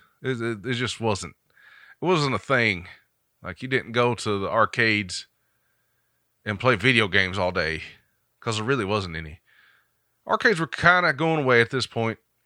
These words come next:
and people were staying at home playing video games.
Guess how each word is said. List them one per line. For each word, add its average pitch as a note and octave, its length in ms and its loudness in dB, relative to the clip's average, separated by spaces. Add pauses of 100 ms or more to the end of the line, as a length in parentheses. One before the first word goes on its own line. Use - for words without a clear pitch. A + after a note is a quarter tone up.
(240)
and F#2+ 220 -4
people A#2+ 240 -6
were G#2 180 -2 (300)
staying B2+ 260 4
at C3+ 60 4
home G3+ 200 6
playing C3+ 220 -2
video E2 240 -6
games. - 360 -16